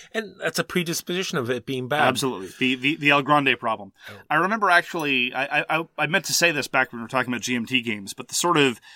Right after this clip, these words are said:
Speaker 2: Euro aesthetic of the late nineties to the early aughts, I'd say, where, uh, I remember, to me, the sort of dividing line is when Hansa Teutonica was published in two thousand nine,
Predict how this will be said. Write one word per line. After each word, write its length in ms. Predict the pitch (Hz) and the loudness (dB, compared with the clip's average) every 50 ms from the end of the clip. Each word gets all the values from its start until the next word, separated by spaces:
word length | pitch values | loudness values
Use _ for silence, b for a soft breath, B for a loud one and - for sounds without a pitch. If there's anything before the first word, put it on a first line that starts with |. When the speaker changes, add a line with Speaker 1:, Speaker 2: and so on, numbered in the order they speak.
| B B B B B B - | B B B B B B -12
Speaker 2:
Euro 420 | - 139 143 175 185 185 180 160 | -2 4 6 6 6 6 6 4
aesthetic 580 | 135 - - - 156 147 135 120 110 - - - | 0 -2 -2 2 2 2 2 2 -2 -8 -10 -6
of 320 | - 147 135 131 127 120 113 | -2 0 0 0 0 -2 -2
the 60 | 123 | -2
late 300 | 117 120 131 143 139 - | 0 2 2 2 2 -2
nineties 640 | 120 127 127 127 127 120 113 110 104 101 101 104 - | -4 -2 -2 0 -2 -2 -4 -4 -6 -6 -6 -6 -6
to 100 | - 135 | -6 -6
the 160 | 117 113 110 | -6 -6 -4
early 280 | - 131 123 113 110 117 | -4 -6 -6 -6 -8 -8
aughts, 400 | - 120 117 110 107 - - - | -4 -2 0 0 -2 -2 -6 -8
I'd 160 | 107 104 95 | -8 -8 -8
say, 240 | - - 107 98 101 | -8 -8 -8 -10 -12
where, 320 | 101 110 113 110 110 101 B B B B B B B - | -12 -10 -10 -10 -12 -12 B B B B B B B -8
uh, 300 | - 117 117 117 120 127 | -2 0 2 2 2 2
I 60 | 139 | 2
remember, 680 | 143 151 151 156 156 156 151 151 143 139 135 131 123 135 143 160 156 151 - 175 143 | 2 4 4 2 0 2 4 4 4 4 4 2 -2 -6 -12 -20 -20 -20 -20 -16 -12
to 100 | - 147 | -6 -4
me, 160 | 156 170 165 | -2 -2 -2
the 120 | 156 131 135 | -2 -4 -4
sort 160 | - 160 143 | -6 -6 -6
of 80 | 123 | -6
dividing 400 | 117 110 127 131 135 127 123 120 | -2 2 4 4 4 4 2 0
line 300 | 117 117 123 123 123 117 | 0 0 0 2 0 0
is 240 | 113 107 104 98 - | -4 -6 -8 -10 -12
when 480 | - 110 110 117 120 117 117 113 113 110 | -12 -10 -8 -6 -4 -2 -2 -2 -4 -2
Hansa 280 | 117 139 160 156 143 | 0 0 0 2 0
Teutonica 500 | 127 127 117 - 147 165 165 156 - 131 | -4 -8 -4 2 4 4 4 4 2 -2
was 120 | 113 110 - | -6 -6 -6
published 600 | - - 131 123 120 120 117 104 - - - - - | -4 -2 -2 0 0 -2 -4 -4 -6 -8 -10 -10 -8
in 640 | 156 131 120 117 113 110 110 107 107 107 104 101 - | -6 -4 -2 -2 -2 -4 -4 -6 -8 -10 -10 -12 -14
two 120 | - - 104 | -14 -10 -6
thousand 320 | 113 110 107 101 104 107 | -6 -6 -6 -6 -4 0
nine, 320 | 110 117 120 110 98 92 | 2 2 2 2 0 -4